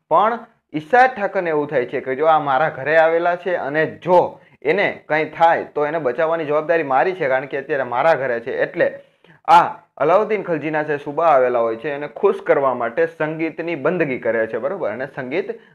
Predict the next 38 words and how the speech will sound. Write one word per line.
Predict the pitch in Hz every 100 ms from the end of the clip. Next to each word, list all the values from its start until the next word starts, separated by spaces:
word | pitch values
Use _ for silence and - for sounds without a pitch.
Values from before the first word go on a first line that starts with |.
| -
ગાય | 143 156
છે | 156 139
અને | 135 175 139
નૃત્ય | 139 131 123
કરે | 107 107
છે. | - -
એ | 147 180
જોઈ | 165 180 135
અને | 127 135
જે | 123
બે | 143 143
સુબા | - 147 208
હોય | 156 139
છે | 131
મિત્રો | 113 104 98 _ _ -
એ |
ખુશ | - 151 151
થઈ | 120
જાય | 90 87
છે, | 95 95 - -
અને | 160 139 - - -
ઈશા | 156 160 233
ઠાકરને | 185 175 175 147
એમ | 139
કહે | 127 127
છે | 131
કે | 117
"માગ | 147 151
ઈશા, | 135 151 120 135
માગ, | 127 120
તારે | 117 180 233 - _ -
શું | 220 196
જોઈએ | 147 139
છે, | 131
તું | 139
માગી | 143 165 147
તને | 135 131
આપી." | 120 113 110